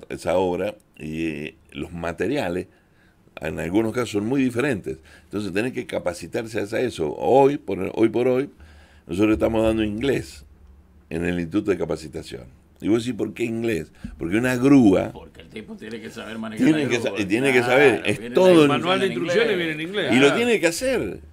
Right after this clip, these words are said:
Speaker 1: Entonces vos decís, "¿Cómo es esto?". Antes, yo,
Speaker 2: Ah.
Speaker 1: cuando yo ingresé a la construcción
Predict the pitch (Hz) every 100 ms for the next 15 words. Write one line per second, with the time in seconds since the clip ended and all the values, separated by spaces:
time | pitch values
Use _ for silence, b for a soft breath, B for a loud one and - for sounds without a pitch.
0 | - 101 123 156 151 151 170 165 147 196
1 | 202 175 127 101 - - 160 135 95 87
2 | 92 85 90 73 78 87 127 143 127 113
3 | 135 113 90 90 90 98 98 80